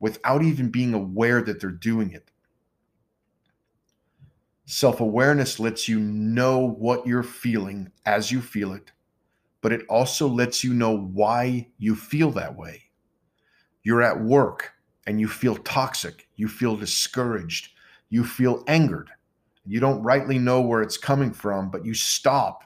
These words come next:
and from a place of self-awareness, you look back over the course of the morning, several days, whatever the case may be, and you find the trigger moment for that, an argument that you had with your spouse,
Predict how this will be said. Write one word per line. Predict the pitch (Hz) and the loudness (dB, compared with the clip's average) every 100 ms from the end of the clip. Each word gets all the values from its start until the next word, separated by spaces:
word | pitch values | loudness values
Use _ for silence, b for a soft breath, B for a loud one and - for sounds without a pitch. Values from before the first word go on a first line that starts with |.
| _ | _
and | 107 | -10
from | 110 117 | -4 -2
a | 107 | -2
place | - 135 127 | 0 -2 -2
of | 98 | -4
self-awareness, | - - 117 110 107 104 139 175 139 87 - - - b b b b b b | -6 -2 -2 -2 -4 -2 0 0 -2 -4 -6 -8 -8 b b b b b b
you | 110 | 2
look | 123 127 135 85 | 4 2 0 -4
back | 120 131 127 117 | 0 0 0 -2
over | 110 | -2
the | 101 | -4
course | - - 120 117 101 | -6 -2 0 0 -4
of | 87 | -6
the | |
morning, | 90 98 123 123 120 120 _ | -4 0 0 0 -2 -6 _
several | - - 117 113 110 | -10 -2 -2 -2 -2
days, | 107 113 117 120 113 - _ _ _ _ | 0 0 2 0 -4 -8 _ _ _ _
whatever | 101 120 | -4 -2
the | 151 | 0
case | 160 156 147 - | 0 2 0 0
may | 123 107 | -2 0
be, | 101 143 101 95 - _ b b b b b _ | 2 2 2 -4 -12 _ b b b b b _
and | 117 117 | -4 -2
you | 117 | -2
find | - - - 135 170 160 | -4 -6 0 2 2 2
the | 113 | 0
trigger | - - - 165 170 120 | -2 -2 0 2 2 0
moment | 98 92 92 82 - | 0 -2 -4 -10 -14
for | - 101 | -8 -8
that, | 85 82 58 - _ _ _ _ _ | -6 -8 -12 -18 _ _ _ _ _
an | 95 87 | -14 0
argument | 107 131 110 95 85 - | 2 2 2 -4 -4 -10
that | 98 - | -12 -10
you | 98 | -6
had | 95 101 | -2 -2
with | 104 | -4
your | 101 95 | -6 -6
spouse, | - - 101 92 - - - | -4 0 0 -2 -4 -6 -6